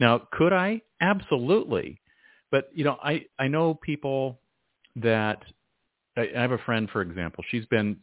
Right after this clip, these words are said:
soda sober for about eighteen months, but she will tell me to this day, "I crave my Pepsi. I crave my Diet Coke. I crave,"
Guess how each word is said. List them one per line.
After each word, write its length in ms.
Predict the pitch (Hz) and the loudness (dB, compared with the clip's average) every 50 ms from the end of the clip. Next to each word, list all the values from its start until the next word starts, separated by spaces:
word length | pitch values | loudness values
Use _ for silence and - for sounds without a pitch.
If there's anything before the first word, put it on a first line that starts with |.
| - - - | -16 -2 2
soda 360 | 147 135 135 143 135 117 113 - - - - - | 4 4 4 6 4 4 2 0 -4 -12 -12 -4
sober 460 | - 127 113 107 90 90 87 85 87 - - - | 0 0 0 2 2 0 0 0 -2 -4 -4 -2
for 80 | - | 0
about 220 | 98 92 95 92 - - - | 2 4 4 4 2 0 -2
eighteen 500 | 110 110 104 - - - 113 104 95 92 | -2 -2 -2 -4 -6 -4 -4 -4 -2 -4
months, 340 | 98 120 123 98 80 - _ _ _ _ - - - - - - _ | -4 -4 -4 -6 -6 -10 _ _ _ _ -20 -20 -20 -20 -20 -8 _
but 100 | - 117 - - | -2 0 0 2
she 100 | - 175 | 0 2
will 140 | 180 156 139 | 2 2 0
tell 240 | - - 160 175 | 2 2 2 2
me 240 | 175 143 113 107 110 - _ - | 4 2 2 0 -2 -6 _ -2
to 100 | 143 139 | 0 2
this 160 | 131 131 120 - - | 2 2 0 0 0
day, 340 | 151 151 139 104 87 87 - - _ _ _ - | 0 2 2 0 0 -2 -4 -8 _ _ _ 0
"I 360 | 104 107 110 117 127 135 135 - _ | 2 2 2 2 0 -2 -4 -8 _
crave 760 | - - - - - 143 143 139 135 131 131 127 123 123 123 117 - - - _ | -16 -16 -12 -10 -6 -2 0 0 2 2 2 2 2 0 0 -2 -6 -10 -16 _
my 540 | - 107 104 104 104 104 104 101 101 104 104 - _ - | -4 0 0 2 2 2 2 0 0 0 -2 -4 _ -4
Pepsi. 500 | - 101 92 - - - - - - - - _ | -2 -2 -2 -2 -8 -10 -10 -10 -10 -10 -10 _
I 280 | - 104 110 117 127 131 123 _ | 2 4 4 4 4 2 -2 _
crave 640 | - - - - 131 131 135 139 147 143 135 131 120 120 | -14 -14 -12 -8 -4 0 2 4 4 4 4 2 2 0
my 160 | 113 107 107 | 0 0 0
Diet 360 | 98 - 104 98 92 - - - - - | 2 2 2 2 2 0 -4 -8 -4 -2
Coke. 300 | - - - - - - - - | -2 -2 -2 -4 -8 -12 -2 2
I 120 | 113 117 120 123 - | 2 2 2 2 -4
crave," 760 | - - - - 139 143 147 151 156 151 147 143 139 - | -10 -12 -8 -2 2 4 4 4 6 4 4 2 2 0